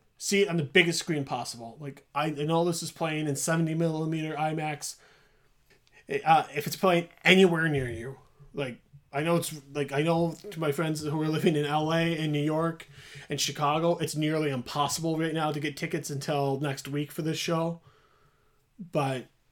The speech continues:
once you get the, once you get that time, once you can get a ticket to see this show in seventy millimeter, do it. See it. I am definitely gonna rush out to see this film again. I'm so excited.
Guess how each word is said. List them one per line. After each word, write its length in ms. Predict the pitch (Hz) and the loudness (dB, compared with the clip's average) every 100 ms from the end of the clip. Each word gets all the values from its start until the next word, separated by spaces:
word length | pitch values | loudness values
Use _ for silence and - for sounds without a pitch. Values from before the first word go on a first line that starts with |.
| _ | _
once 300 | 131 147 147 | -4 -2 0
you 60 | 170 | -2
get 100 | 165 | -4
the, 120 | 165 135 | -6 -2
once 180 | 147 | 0
you 60 | 170 | 0
get 100 | - | -2
that 160 | 165 151 | -2 -2
time, 360 | 147 151 131 - - | -2 -2 -4 -10 -14
once 320 | 147 156 151 | -4 -2 2
you 80 | 196 | 0
can 120 | 180 | 2
get 220 | 170 156 185 | 2 2 2
a 40 | |
ticket 440 | - - 196 208 | 4 6 8 6
to 80 | 190 | 2
see 220 | 170 202 | 0 2
this 220 | 190 190 170 | 6 4 4
show 480 | 202 185 156 147 - | 2 4 2 0 -2
in 120 | 160 | -4
seventy 320 | 156 170 170 | -2 0 0
millimeter, 640 | 165 175 170 156 135 127 - _ - - _ - | 2 2 2 0 0 -4 -10 _ -20 -20 _ 2
do 240 | 165 151 | 4 4
it. 140 | 117 - | 2 -8
See 340 | - - 185 | -6 2 4
it. 180 | 135 120 - - - _ - - | 2 -2 -16 -20 -20 _ -20 0
I 180 | 143 165 | 4 6
am 200 | 160 139 | 4 0
definitely 580 | - 165 143 165 156 | 4 4 4 2 2
gonna 180 | 151 151 | 2 0
rush 220 | 143 135 | 0 -2
out 120 | 147 123 | -2 -4
to 60 | |
see 140 | 123 139 | -4 -2
this 140 | 127 | -2
film 200 | 139 127 | -4 -4
again. 280 | 120 120 113 | -6 -8 -8
I'm 180 | 123 123 | -6 -6
so 200 | 113 123 | -4 -6
excited. 460 | 127 117 113 117 | -6 -8 -10 -10